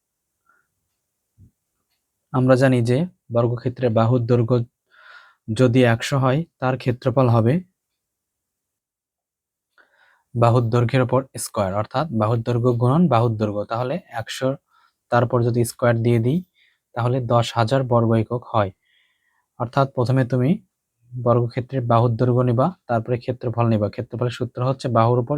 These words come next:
স্কয়ার, তাহলে দশ হাজার হয়। এখন যেহেতু বাহুর দৈর্ঘ্য বিশ পার্সেন্ট বৃদ্ধি পাইছে,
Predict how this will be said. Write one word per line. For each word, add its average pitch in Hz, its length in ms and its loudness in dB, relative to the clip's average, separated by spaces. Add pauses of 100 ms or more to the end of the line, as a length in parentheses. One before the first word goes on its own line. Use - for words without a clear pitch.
(140)
স্কয়ার, 101 260 -2 (240)
তাহলে 131 240 -4
দশ 117 260 2
হাজার 113 180 2
হয়। 131 180 2 (640)
এখন 139 220 2 (140)
যেহেতু 123 260 0 (120)
বাহুর 117 260 4
দৈর্ঘ্য 131 320 0
বিশ 120 200 0
পার্সেন্ট 123 360 -4
বৃদ্ধি 117 300 0
পাইছে, 117 320 0